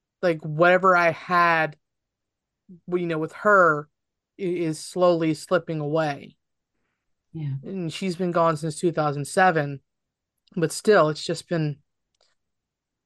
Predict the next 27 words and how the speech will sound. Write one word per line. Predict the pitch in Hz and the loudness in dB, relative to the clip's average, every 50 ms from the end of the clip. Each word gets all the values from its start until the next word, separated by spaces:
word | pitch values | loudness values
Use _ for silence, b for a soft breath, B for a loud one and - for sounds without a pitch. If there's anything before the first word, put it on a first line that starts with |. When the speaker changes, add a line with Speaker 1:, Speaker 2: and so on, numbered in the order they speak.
| _ _ _ _ - | _ _ _ _ 0
Speaker 1:
you | 180 170 | 2 4
know, | 165 160 156 156 151 147 - _ _ _ _ _ _ - | 6 6 6 6 4 2 -4 _ _ _ _ _ _ 2
like, | 170 165 160 156 156 - - _ _ _ _ _ _ _ _ _ _ _ _ _ | 2 4 4 2 -2 -8 -18 _ _ _ _ _ _ _ _ _ _ _ _ _
with | 185 190 175 175 | -2 -2 0 0
my | 165 156 | 0 -2
grandma, | 151 180 214 262 262 233 202 185 175 170 165 156 - _ _ _ _ _ _ _ _ _ | 0 2 2 2 2 2 2 2 2 2 -2 -6 -12 _ _ _ _ _ _ _ _ _
I | - 214 233 | -4 -4 0
got | 269 247 - - | 0 -2 -2 -4
the | 214 202 220 | -10 -10 -8
Eagles | 208 208 185 190 180 165 165 | -8 -6 -4 -6 -6 -4 -6
and | 165 160 | -6 -6
the | 151 | -6
Phillies, | - - 262 262 233 196 170 160 | -2 2 4 4 6 4 4 2
and | 180 190 | 0 -2
it | 196 | 0
doesn't | 202 202 175 190 190 175 175 | 0 -2 -2 -2 -6 -6 -2
matter, | 175 180 185 196 202 185 180 170 165 160 156 - _ _ _ _ _ _ _ _ _ _ _ _ _ _ _ _ _ _ _ _ _ _ _ | 0 2 4 4 4 4 4 4 4 2 -2 -8 _ _ _ _ _ _ _ _ _ _ _ _ _ _ _ _ _ _ _ _ _ _ _
you | - 196 190 | -4 -4 0
know, | 180 170 160 156 151 156 151 151 - _ _ _ _ | 2 2 2 2 2 0 -2 -6 -10 _ _ _ _
who's | - 226 214 196 185 | -8 -8 -6 -4 -4
on | 190 170 | -4 -4
the | 165 156 | -4 -8
team. | - - 226 214 185 160 | -8 -6 -6 -4 -4 -6
It's | 143 143 - - _ | -8 -12 -14 -10 _
that, | 170 - - - | -8 -8 -8 -10
it's | 160 - - | -14 -16 -8
the | - 180 | -6 -6